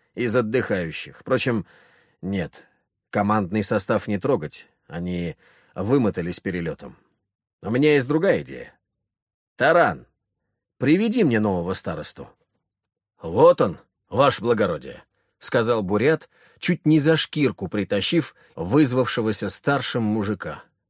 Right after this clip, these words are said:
«Отлично. Итак, любезный, у меня к тебе потрясающее предложение. Выделяешь всех, кто разбирается в технике, мы забираем несколько агрегатов с вашей развалюхи,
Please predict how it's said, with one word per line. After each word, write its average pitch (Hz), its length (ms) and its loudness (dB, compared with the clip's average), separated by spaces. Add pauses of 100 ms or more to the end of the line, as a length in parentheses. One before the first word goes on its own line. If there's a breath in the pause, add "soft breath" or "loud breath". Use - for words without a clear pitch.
(220)
«Отлично. 98 720 -4 (880 loud breath)
Итак, - 480 2
любезный, 113 640 -2 (400 soft breath)
у 107 80 -6
меня 160 240 4
к - 80 -6
тебе 151 300 2
потрясающее 127 800 -2
предложение. 101 680 -6 (640)
Выделяешь 156 640 4
всех, - 380 2
кто - 180 -2
разбирается 127 540 2
в - 80 -10
технике, 104 580 -6
мы 170 160 2
забираем 139 480 4
несколько 123 460 2
агрегатов 107 520 0
с - 120 -6
вашей 110 320 -2
развалюхи, 104 680 -4